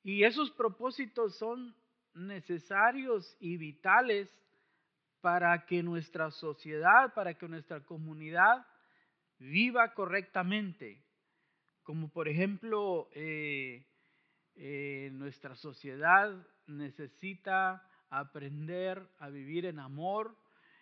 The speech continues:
en justicia, fe, sacrificio, responsabilidad, eh, que estamos bastante lejos de ello. Y la casa,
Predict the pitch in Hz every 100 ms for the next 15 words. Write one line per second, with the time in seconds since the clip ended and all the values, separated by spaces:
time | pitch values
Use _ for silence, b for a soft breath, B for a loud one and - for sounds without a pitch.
0 | b - 139 139 135 127 120 113 113 131
1 | - 139 - - 240 226 - 214 208 202
2 | 202 _ _ _ _ - 208 226 220 180
3 | 165 143 143 139 - 226 202 196 180 156
4 | 143 - 143 139 151 139 143 160 196 226
5 | - _ b b b b b b b 151
6 | 151 151 147 139 151 143 190 220 240 202
7 | - - 208 220 208 185 208 185 214 262
8 | 247 151 _ _ _ _ _ _ _ _
9 | _ _ _ _ _ _ _ _ _ b
10 | b b b b b 170 202 196 185 285
11 | 285 - 202